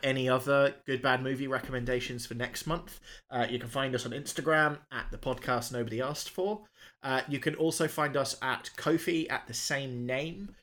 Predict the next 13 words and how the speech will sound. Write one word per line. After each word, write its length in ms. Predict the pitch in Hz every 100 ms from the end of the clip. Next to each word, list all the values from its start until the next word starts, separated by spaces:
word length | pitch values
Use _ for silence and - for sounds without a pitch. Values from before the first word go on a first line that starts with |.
| _ _ -
All 200 | 160 151
money 340 | 139 139 131
we 140 | 135
get 180 | 127 -
from 160 | - 120
there 300 | 127 123 120
goes 500 | 127 117 117 113 - - _
straight 440 | - - 156 139 135
into 460 | 123 113 - 113
just 340 | 107 - 123 117
making 300 | 110 - -
the 60 |
podcast 580 | 107 104 101 110 107 101